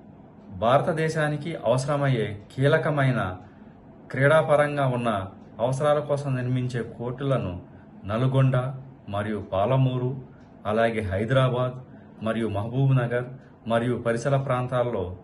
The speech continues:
సింథటిక్ కోర్టులను మరియు హాకీ కోర్టులను మరియు బేస్‌బాల్, ఫుట్‌బాల్, అలాగే ఇతర కోర్టులను తెలంగాణ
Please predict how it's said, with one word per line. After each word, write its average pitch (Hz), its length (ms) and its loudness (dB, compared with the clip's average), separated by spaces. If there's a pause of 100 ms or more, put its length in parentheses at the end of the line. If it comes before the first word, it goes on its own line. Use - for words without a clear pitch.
(160)
సింథటిక్ 123 500 -8
కోర్టులను 127 400 -4 (260)
మరియు 104 280 -4 (380)
హాకీ 131 300 -2 (120)
కోర్టులను 123 420 -6 (180)
మరియు 101 260 -4 (480)
బేస్‌బాల్, 135 540 0 (100)
ఫుట్‌బాల్, 131 500 0 (400)
అలాగే 120 320 -2
ఇతర 131 140 -2 (120)
కోర్టులను 120 400 -4 (1800)
తెలంగాణ 135 380 2